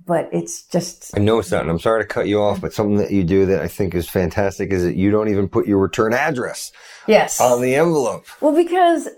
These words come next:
Speaker 1: again, I just feel like it's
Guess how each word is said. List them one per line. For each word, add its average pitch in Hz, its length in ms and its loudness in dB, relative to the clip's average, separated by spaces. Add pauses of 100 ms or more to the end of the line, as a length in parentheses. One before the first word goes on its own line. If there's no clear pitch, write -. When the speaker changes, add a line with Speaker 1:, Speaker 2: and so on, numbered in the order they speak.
(300)
Speaker 1:
again, 302 840 -2 (480)
I 254 120 2
just 240 400 -6
feel 226 320 -2
like 196 380 0 (360)
it's - 520 -4